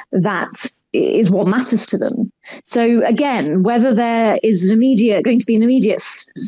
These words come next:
uh, raft of solutions to the many problems that Britain faces, even with a new Prime Minister who's not Johnson, who doesn't come with all the chaos that he did,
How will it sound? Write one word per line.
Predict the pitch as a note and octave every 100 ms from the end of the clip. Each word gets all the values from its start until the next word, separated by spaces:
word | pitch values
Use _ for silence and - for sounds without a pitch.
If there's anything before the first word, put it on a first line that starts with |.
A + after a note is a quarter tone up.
| -
uh, | - - A#2
raft | G3+ G#3+ G#3+ -
of | G#3
solutions | - G#3+ A3 B3+ B3+ E3+ - -
to | G3+
the |
many | G3+ G#3+ G3+
problems | - G#3 F#3 F#3+ F3+ F3+ E3 - - - -
that | F#3+
Britain | G3+ G#3 F#3+
faces, | - G#3+ G#3+ - D#3+ D#3 -
even | C4+ G#3 A3 G#3+
with | A#3 A3 F#3+
a |
new | G#3 G#3 G#3
Prime | - F#3 G3
Minister | G#3 G3+ - F3
who's | F#3+ F#3
not | A3+ A3 -
Johnson, | F3+ - - F3+
who | F#3
doesn't | G#3 A3 -
come | G3+
with | F#3+
all | F3+ F3
the | D#3+
chaos | - G3+ F#3 A#2+ - - - - - -
that | -
he | G#3 A3+ A3+
did, | F3+ - -